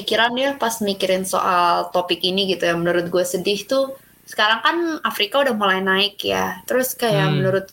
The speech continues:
Speaker 1: kayak masih sangat, sangat, sangat sedikit yang terkirim ke Asi-, eh, ke Afrika gitu. Terus gue mulai berpikir aja gitu. Ini, ini pemikiran, eh, suudzon gue gitu ya, eh, bahwa mungkin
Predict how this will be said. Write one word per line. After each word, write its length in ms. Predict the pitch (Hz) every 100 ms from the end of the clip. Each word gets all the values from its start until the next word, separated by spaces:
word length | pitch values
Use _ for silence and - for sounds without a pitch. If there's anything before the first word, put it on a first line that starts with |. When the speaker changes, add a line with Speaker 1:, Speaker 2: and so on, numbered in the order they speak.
| _ -
Speaker 1:
kayak 200 | 233 226
masih 280 | 240 233
sangat, 400 | 240 247 254 302
sangat, 240 | 285 269 254
sangat 440 | - - 277 302 302
sedikit 420 | 208 208 - 247
yang 160 | 208 190
terkirim 540 | 185 185 180 180 190 185
ke 80 | -
Asi-, 380 | - - - -
eh, 220 | 185 180
ke 100 | 180
Afrika 540 | - - 180 - - -
gitu. 400 | - - - - - - - -
Terus 240 | - 214 226
gue 140 | 240
mulai 260 | 240 226 185
berpikir 480 | 185 185 175 180
aja 380 | 170 185 190 185 175
gitu. 220 | 170 165 170
Ini, 300 | 175 233 226
ini 80 | 247
pemikiran, 800 | 247 220 190 - 185 190 185 180 180 185 180
eh, 280 | 185 180
suudzon 600 | 190 233 220 190 202 196
gue 220 | 185 196 190 185
gitu 240 | 170 165
ya, 400 | 160 160 175 185
eh, 300 | 180 175 175
bahwa 460 | 175 180 180 294 311 - -
mungkin 320 | 226 214